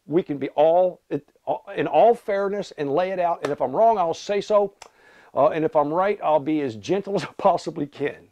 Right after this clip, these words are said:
Now, but you, you never know. Here's what we have, okay? I put two hundred grams of boiled rice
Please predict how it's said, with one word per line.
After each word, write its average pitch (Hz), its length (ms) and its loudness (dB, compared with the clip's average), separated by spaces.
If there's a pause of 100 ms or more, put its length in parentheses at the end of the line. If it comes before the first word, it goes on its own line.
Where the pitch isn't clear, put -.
(160)
Now, 131 300 -4
but 202 260 -2
you, 196 260 -8
you 202 80 -2
never 226 220 2
know. 117 220 -6 (600)
Here's 330 320 4
what 277 280 2
we 226 220 2
have, 160 640 -2 (180)
okay? 160 360 0
I 156 60 2
put 190 280 2 (420)
two 277 220 4
hundred 285 300 0
grams 190 440 0
of 127 280 0
boiled 240 400 6
rice 156 560 2